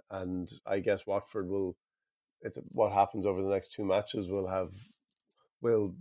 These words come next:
have the ultimate, will be the ultimate kind of ruling on whether that was a good decision or, or,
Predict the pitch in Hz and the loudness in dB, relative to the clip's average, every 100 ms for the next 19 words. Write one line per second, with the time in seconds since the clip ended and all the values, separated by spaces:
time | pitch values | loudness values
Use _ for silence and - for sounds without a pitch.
0 | - 110 98 107 104 98 104 95 - 98 | -4 -2 0 0 0 -2 -6 -6 -6 -4
1 | 98 98 98 - 101 - 95 90 101 98 | -2 -2 -2 -4 -8 -4 -4 0 0 2
2 | 95 92 92 95 95 98 - 104 101 95 | 0 -2 -2 -2 0 0 0 -6 -6 -6
3 | - _ - 120 160 104 98 101 101 95 | -8 _ -6 -4 -4 -6 -4 -2 -2 -2
4 | 95 107 104 | -2 -2 -2